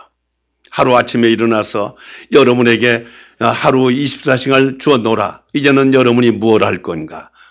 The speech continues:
우리가 기도해야 되죠. "주님, 나에게는 이것도 필요합니다. 이것도 필요합니다.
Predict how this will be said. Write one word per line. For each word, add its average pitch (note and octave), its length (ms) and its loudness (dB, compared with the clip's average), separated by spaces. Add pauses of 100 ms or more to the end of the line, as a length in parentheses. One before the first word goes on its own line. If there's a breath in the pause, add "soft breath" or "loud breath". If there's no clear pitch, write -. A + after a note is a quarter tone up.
(160 soft breath)
우리가 B2+ 420 0
기도해야 F2 500 -8
되죠. - 320 -20 (360)
"주님, G2 360 -4
나에게는 F#2 560 -8
이것도 E3 380 -8 (240)
필요합니다. F#2 760 -12
이것도 D3 440 -8
필요합니다. G2 680 -16